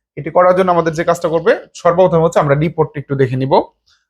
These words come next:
আর রিপোর্টটা ইতিমধ্যে তোমরা সবাই করছো, তাই না? রিপোর্টটা তোমরা সবাই করছো। আমরা যদি দেখি প্রোগ্রামিং থ্রি, তো দেখো আমরা প্রোগ্রামিং থ্রি এটা হচ্ছে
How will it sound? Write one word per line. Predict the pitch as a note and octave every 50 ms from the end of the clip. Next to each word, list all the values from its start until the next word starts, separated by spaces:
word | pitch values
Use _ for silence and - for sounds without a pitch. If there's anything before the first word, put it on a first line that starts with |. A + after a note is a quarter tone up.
| _
আর | - C#3 E3 C3 B2+ B2+ B2 B2
রিপোর্টটা | C#3+ D#3+ D#3+ F3 F3 E3+ - E3+
ইতিমধ্যে | E3+ D#3+ E3+ E3 D#3+ E3 D#3 C#3+ D3 C#3+
তোমরা | D3 D3 C#3 C3+ B2+
সবাই | - - - D3 D3 E3 E3+ F3 E3+ -
করছো, | C3+ B2+ - - - - A#2 A2+
তাই | - D3 -
না? | F4 F4 - _ _ _ _ _ _ _ _ _ _ _ _ _ _ _ _ _ _ _ _ _ _ _ _ _ _ _ _ _ _ _ _ _ _ _
রিপোর্টটা | B2 C3 C3 C3 C3+ C3+ C3+ - D#3
তোমরা | C3+ C#3 C3+ C3 B2+
সবাই | - - B2 B2+ C3 C3+
করছো। | - D3+ D3 C#3+ - - - F3+
আমরা | G3+ B3 C4 - - B2 B2 B2 A#2+ A#2+ A#2+ B2
যদি | C3 B2+ B2 B2
দেখি | A#2+ B2+ A#2+ - - F#3+ C4+ E4+ - _ _ _ _ _ _ _ _ _ _ _ A#2+ _ _ _
প্রোগ্রামিং | C3 B2+ A#2+ B2+ C3 C3 C3 C3 C3 C3
থ্রি, | B2+ _ - - - E3 C#3+ C#3 F3+ A#3 - _ _ _ _ _ _ _ _ _ _ _
তো | - B2
দেখো | A2+ G3+ G#3+ - - F#3+ A#3 D#4 - _ _ _ _ _ _ _
আমরা | C3 B2+ B2
প্রোগ্রামিং | A#2+ - C#3 C#3 C3+ C3 C3+ C3 B2+ B2+ B2+ B2+ A#2+
থ্রি | - _ - - C#3+ B2+ B2 A#2+
এটা | A2+ B2 B2
হচ্ছে | A#2 A#2+ A2+ A2+ - - A2+ A2 A2+ A2+